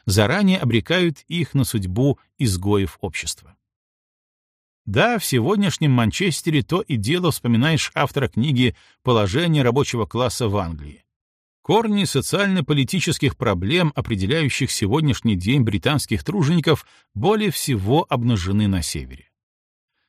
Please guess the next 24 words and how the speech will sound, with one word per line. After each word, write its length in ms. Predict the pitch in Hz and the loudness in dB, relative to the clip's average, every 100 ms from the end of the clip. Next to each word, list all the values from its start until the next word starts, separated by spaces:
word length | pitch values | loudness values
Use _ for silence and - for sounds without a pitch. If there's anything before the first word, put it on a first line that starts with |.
| - | -6
Здесь 440 | 98 87 175 254 - | -4 0 2 2 0
хорошо 380 | 160 165 - | 0 2 2
видны 440 | 220 156 117 185 214 | 2 2 2 0 2
особенности 640 | 147 - 202 190 151 - | -2 -2 0 2 0 2
британского 760 | 135 127 151 175 143 - 147 131 | 2 2 2 0 -2 0 2 2
рабочего 420 | 127 135 - 123 | 2 0 0 -2
движения, 640 | 110 101 85 69 65 78 _ _ _ - | -2 -2 -4 -8 -12 -20 _ _ _ -8
давность 560 | 110 175 185 175 - 123 | 0 2 2 -2 -2 0
его 180 | 117 | 0
традиций 600 | 107 98 92 104 - 175 | 0 -2 -2 -6 -4 -4
и 180 | 175 156 | -4 -2
его 260 | 147 120 127 | 0 2 2
массовость. 640 | 90 76 - - - - _ _ _ _ _ _ _ | 0 -4 -10 -12 -14 -16 _ _ _ _ _ _ _
Профсоюзы 760 | - 135 - 135 120 202 170 120 | 0 0 2 0 0 0 0 0
ведут 380 | 104 104 180 147 | 2 0 -2 -2
родословную 640 | 147 117 - 185 160 156 151 | 0 0 -2 -4 0 2 0
с 80 | - | -2
прошлого 540 | 131 165 - 143 127 | -2 -2 0 0 0
века 400 | 98 87 - 98 | 0 -4 -4 -6
и 200 | - 123 | -2 0
объединяют 640 | 101 104 98 110 165 156 | 2 2 2 2 2 0
в 40 | - | -2
своих 320 | 117 123 - | 0 -2 -2
рядах 400 | 104 82 87 | -4 -2 -2